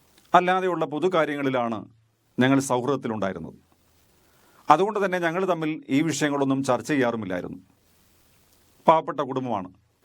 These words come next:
മരണത്തിന് ശേഷം അവിടുത്തെ അമ്മ വിളിച്ചു ചോദിച്ചു, "ദേ ഇങ്ങനെ ഒരു കർമ്മി പറഞ്ഞു,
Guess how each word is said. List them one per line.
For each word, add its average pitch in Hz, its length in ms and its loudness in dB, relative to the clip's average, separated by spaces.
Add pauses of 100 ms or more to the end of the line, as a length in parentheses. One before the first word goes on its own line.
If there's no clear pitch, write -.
(240)
മരണത്തിന് 156 360 4
ശേഷം 135 520 -2 (720)
അവിടുത്തെ 143 240 4
അമ്മ 139 320 0
വിളിച്ചു 127 260 -6
ചോദിച്ചു, 117 460 -2 (1300)
"ദേ 127 80 10
ഇങ്ങനെ 143 300 2
ഒരു 131 280 0
കർമ്മി 127 500 -2
പറഞ്ഞു, 101 340 -4